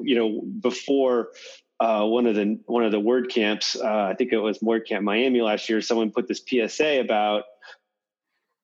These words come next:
the Pac-Man approach. And, w-, you know, if you're in a circle, you should always leave a little bit of the circle open for somebody to come in, because, you know, it's,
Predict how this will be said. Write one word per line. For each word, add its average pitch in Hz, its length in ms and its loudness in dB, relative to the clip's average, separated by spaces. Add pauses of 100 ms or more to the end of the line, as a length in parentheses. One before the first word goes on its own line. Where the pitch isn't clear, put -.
(560)
the 117 80 -2
Pac-Man 120 500 -2
approach. - 720 -6
And, 95 340 -2
w-, - 280 -6
you 120 80 0
know, 104 160 0
if 98 160 -4
you're 131 160 4
in 147 80 2
a 135 60 2
circle, 104 760 0 (440)
you 110 80 -2
should 107 180 0
always 120 280 4
leave 110 280 2
a 107 60 2
little 107 240 2
bit 107 160 2
of 98 40 0
the 98 80 0
circle 104 440 0
open 95 320 0
for 92 120 -4
somebody 95 380 -2
to 87 80 -4
come 98 240 -4
in, 90 260 -4 (180)
because, 92 640 -2
you 95 80 -2
know, 92 240 0
it's, 92 340 -4